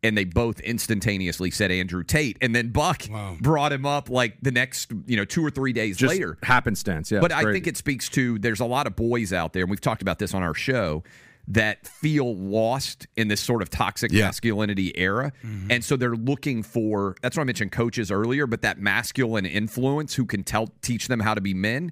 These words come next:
Speaker 1: And I feel like his individual, like, "Hey, just go do more push-ups, uh, and stop being a pussy."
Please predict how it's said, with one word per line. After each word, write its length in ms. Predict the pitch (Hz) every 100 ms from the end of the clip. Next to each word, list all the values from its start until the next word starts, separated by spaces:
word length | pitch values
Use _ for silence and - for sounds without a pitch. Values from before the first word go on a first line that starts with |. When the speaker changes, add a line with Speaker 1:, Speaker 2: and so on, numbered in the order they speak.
| - - - -
Speaker 1:
And 280 | 123 117 110 110
I 80 |
feel 300 | 104 - 147 139
like 180 | 117
his 240 | - 131 110
individual, 580 | 120 120 110 107 110 101
like, 180 | 78 -
"Hey, 160 | 135 120
just 200 | 117 151
go 100 | 147
do 160 | 151
more 160 | 131 123
push-ups, 680 | - 143 - 92 80 - - - -
uh, 300 | 117 110 113
and 100 | 98
stop 240 | - 143 107
being 140 | 123
a 40 | 92
pussy." 460 | - 139 87 76